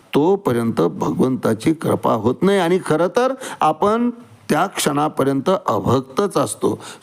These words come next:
स्वतःला भक्त म्हणून घेणं सुद्धा चूक आहे. काही इच्छा शिल्लक आहे, कशाची तरी हाव आहे, काहीतरी अपेक्षित आहे, अशी अवस्था जर असेल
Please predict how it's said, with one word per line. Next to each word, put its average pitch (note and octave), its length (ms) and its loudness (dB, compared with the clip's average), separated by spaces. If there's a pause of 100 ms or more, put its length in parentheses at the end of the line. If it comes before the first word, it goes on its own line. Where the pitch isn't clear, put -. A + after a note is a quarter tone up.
स्वतःला D3+ 540 2
भक्त A#2 480 -4
म्हणून D3 460 2
घेणं A#2+ 340 2
सुद्धा A2+ 460 0
चूक C3 400 0
आहे. G#2+ 300 0 (360)
काही E3+ 400 2
इच्छा D3+ 440 2
शिल्लक G#3 400 0
आहे, D#3+ 300 2 (320)
कशाची F#3+ 440 0 (100)
तरी B3+ 200 2
हाव F3+ 320 0
आहे, D#3 300 0 (260)
काहीतरी F3+ 560 2
अपेक्षित A3+ 560 0
आहे, B2+ 400 0 (600)
अशी A2 320 2 (120)
अवस्था B2+ 500 2
जर B2 180 0
असेल F3+ 580 2